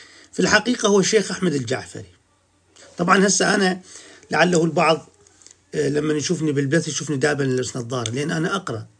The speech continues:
فأحتاج النظارة، أما أنا في الخارج أستعمل النظارة؟ لا. آه، البعض يقول أنه قد يسأل نفسه، يعني هسه أنا أتساءل عن الذي سيتساءل وأجيب.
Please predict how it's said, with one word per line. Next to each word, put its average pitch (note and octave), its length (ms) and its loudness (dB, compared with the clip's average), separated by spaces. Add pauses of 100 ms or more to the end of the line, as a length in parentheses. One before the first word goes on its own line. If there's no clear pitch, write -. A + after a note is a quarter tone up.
(160)
فأحتاج E3 420 0
النظارة، A#2+ 560 -4
أما F3 240 2
أنا G3 160 4
في - 100 -6
الخارج D#3 420 2
أستعمل D#3+ 340 0
النظارة؟ E3+ 500 0
لا. - 180 -6 (1400)
آه، D3 840 -2 (280)
البعض A3 360 4
يقول A#3 360 4
أنه F#3 680 4
قد F3 240 0
يسأل C#3+ 320 0
نفسه، C#3 260 0
يعني A2 240 -8
هسه C3 180 -4
أنا C#3+ 380 -4 (400)
أتساءل F3+ 640 4 (120)
عن E3+ 280 4
الذي D#3 320 4
سيتساءل C#3 720 2
وأجيب. C3+ 500 0